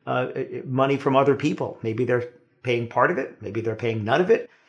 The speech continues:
Maybe mom and dad, aunts and uncles, cousins, friends, right? Whoever's helping, they might spend more than what their income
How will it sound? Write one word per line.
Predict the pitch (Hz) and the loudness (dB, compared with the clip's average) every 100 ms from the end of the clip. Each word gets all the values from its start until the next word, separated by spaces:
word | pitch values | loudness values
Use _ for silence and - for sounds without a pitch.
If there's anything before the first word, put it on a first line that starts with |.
| _ | _
Maybe | - 107 117 | -6 -2 0
mom | 123 123 123 | 0 0 0
and | 123 | 0
dad, | 117 131 151 | 0 -2 0
aunts | 127 135 135 | 0 0 -2
and | 123 | -2
uncles, | 139 147 139 | 0 0 -2
cousins, | - 139 135 117 | -2 -2 -2 -2
friends, | 127 165 214 - _ _ _ | 0 2 0 -6 _ _ _
right? | 135 190 | -4 -4
Whoever's | 104 143 147 143 127 | -2 2 4 4 2
helping, | 143 180 254 240 - _ _ _ | 0 0 0 -2 -6 _ _ _
they | - 147 | 4 6
might | 165 165 180 | 8 6 4
spend | - - 190 220 160 | -2 4 6 6 6
more | 135 151 175 170 | 6 6 8 8
than | 147 143 | 6 6
what | 135 139 | 4 6
their | 143 135 | 6 6
income | 135 151 156 135 120 110 | 6 6 6 2 0 -2